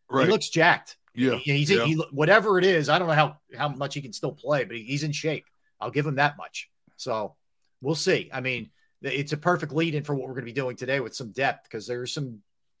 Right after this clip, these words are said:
Speaker 2: I think there's some depth issues here, uh, with the Birds squad.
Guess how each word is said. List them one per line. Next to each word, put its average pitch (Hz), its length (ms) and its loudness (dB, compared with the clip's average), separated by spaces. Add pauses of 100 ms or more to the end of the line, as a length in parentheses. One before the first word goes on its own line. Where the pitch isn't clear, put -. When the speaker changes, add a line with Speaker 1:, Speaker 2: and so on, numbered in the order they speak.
Speaker 2:
I 107 60 -8
think 147 120 -2
there's 180 120 0
some 180 140 -2
depth 196 300 2
issues 101 360 -8
here, 82 220 -14 (180)
uh, 92 440 -8
with 98 120 -14
the 95 80 -20
Birds 82 460 -14
squad. 82 400 -10